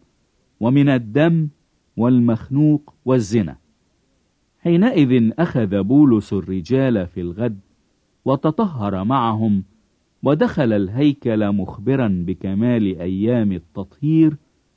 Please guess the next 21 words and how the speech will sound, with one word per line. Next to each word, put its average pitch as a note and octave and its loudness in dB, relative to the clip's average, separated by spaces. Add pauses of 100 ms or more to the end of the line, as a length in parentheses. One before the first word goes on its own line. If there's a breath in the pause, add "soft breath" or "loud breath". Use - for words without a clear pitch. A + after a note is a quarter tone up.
(380)
إلى A3 4
أن C3 2
يقرب A2+ 2
عن F#2+ -2
كل C3 0
واحد G#2+ -2
منهم F#2+ -4
القربان. E2+ -8 (1500)
ولما F#3+ 4
قاربت C3+ 0
الأيام G#2 0
السبعة F#2 -6 (180)
أن G#2 -6
تتم، C#3 -2 (800)
رآه F#3 4
اليهود B2 4
الذين G2 0
من F2 -6
آسيا F#2+ -2
في E2 -8
الهيكل، G2+ -4